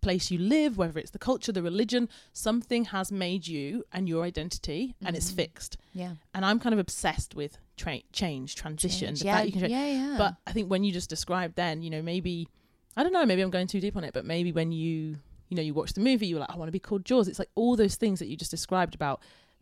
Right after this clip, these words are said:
Speaker 1: the shark is powerful and they're beautiful and, you know, you're a ballerina, but you're
Speaker 2: Mm-hmm.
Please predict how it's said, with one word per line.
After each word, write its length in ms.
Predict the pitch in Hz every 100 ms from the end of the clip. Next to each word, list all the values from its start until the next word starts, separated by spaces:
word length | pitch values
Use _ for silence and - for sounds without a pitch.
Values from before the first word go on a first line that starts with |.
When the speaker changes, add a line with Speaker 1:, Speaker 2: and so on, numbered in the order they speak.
| _ _
Speaker 1:
the 80 | 180
shark 280 | - 160 147
is 80 | 160
powerful 640 | - 220 220 - 165 151
and 180 | - 151
they're 100 | 151
beautiful 540 | 151 185 208 196 175 165
and, 160 | 165
you 40 | 156
know, 120 | 151
you're 220 | 147 151
a 60 | 151
ballerina, 480 | - 202 208 202 185
but 120 | 139
you're 100 | -
Speaker 2:
Mm-hmm. 80 | 160